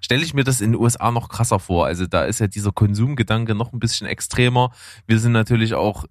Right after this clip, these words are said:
hierzulande die letzten Tage f-, zugeschissen worden mit Black Friday und Cyber Monday und weiß ich nicht was alles.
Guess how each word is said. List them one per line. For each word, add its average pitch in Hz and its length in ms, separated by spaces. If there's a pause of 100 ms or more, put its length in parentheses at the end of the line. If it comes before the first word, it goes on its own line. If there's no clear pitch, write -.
(180)
hierzulande 123 640
die 120 120
letzten 117 480
Tage 113 460
f-, - 260
zugeschissen 127 640
worden 117 240
mit 110 180
Black 110 240
Friday 120 520
und 104 280
Cyber 117 300
Monday 120 500
und 98 300
weiß 117 180
ich 135 80
nicht 127 160
was 123 200
alles. 139 340